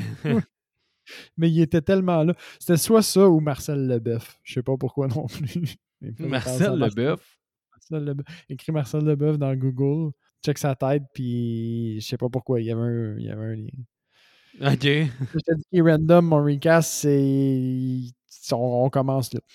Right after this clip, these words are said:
Speaker 2: Très random.
Speaker 1: Euh, ensuite, mon deuxième, c'est Childs. Euh, je le recasterais par, dans une version, mettons, deux mille onze,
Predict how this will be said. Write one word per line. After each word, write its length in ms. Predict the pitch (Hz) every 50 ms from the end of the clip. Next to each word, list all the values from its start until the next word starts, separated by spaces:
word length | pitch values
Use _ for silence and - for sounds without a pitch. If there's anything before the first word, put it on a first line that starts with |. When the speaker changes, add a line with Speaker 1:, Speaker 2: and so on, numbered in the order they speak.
| - - - - -
Speaker 2:
Très 180 | - 135 135 127
random. 400 | 123 135 143 156 156 160 170 180
Speaker 1:
Euh, 40 | - _ _ _ _ _ - - 156
ensuite, 460 | 160 160 160 - - 202 220 - -
mon 200 | 170 156 151 151
deuxième, 500 | 156 151 151 147 139 170 190 214 220 220
c'est 460 | - - - - 156 156 156 151 147 -
Childs. 720 | - - 160 151 165 214 269 247 196 165 151 139 135 131 107 - _ _ _ - 131
Euh, 840 | 127 131 131 135 139 139 139 143 143 143 143 143 147 147 143 143
je 140 | 131 131 127
le 60 | 117
recasterais 580 | 120 131 123 - 143 131 120 - - - 190 196
par, 400 | - - 160 151 151 156 156 151
dans 160 | 139 135 127
une 200 | 123 117 131 127
version, 300 | 120 123 113 - - 147
mettons, 280 | 139 135 123 - 127 127
deux 140 | 120 120 117
mille 180 | 113 113 113 -
onze, 500 | - 117 135 160 170 170 160 147 135 135